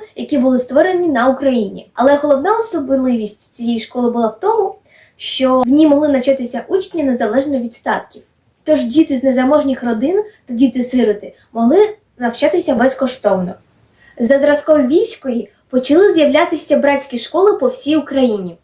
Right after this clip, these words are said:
Так, у тисяча шістсот п'ятнадцятому році київські міщани заснували Київську братську школу завдяки пожертві шляхтинки Галшки Голечівни. Братство змогло відкрити школу і притулок для прочан.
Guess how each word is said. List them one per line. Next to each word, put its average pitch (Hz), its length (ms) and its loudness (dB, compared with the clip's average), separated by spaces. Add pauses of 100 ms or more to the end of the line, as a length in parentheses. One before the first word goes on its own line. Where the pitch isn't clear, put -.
(400)
Так, 415 340 -2
у 302 80 0
тисяча 285 320 0
шістсот 262 320 2
п'ятнадцятому 262 680 0
році 247 500 0 (300)
київські 320 420 0
міщани 311 580 0 (220)
заснували 269 560 2
Київську 349 480 -2
братську 285 420 -2
школу 214 560 -4 (500)
завдяки 262 400 0
пожертві 277 640 0 (200)
шляхтинки 320 560 0
Галшки 285 460 -2
Голечівни. 226 720 -2 (720)
Братство 339 500 0
змогло 262 380 0
відкрити 285 420 0
школу 381 640 0
і 262 80 -4
притулок 311 500 0
для 277 160 4
прочан. 220 500 -6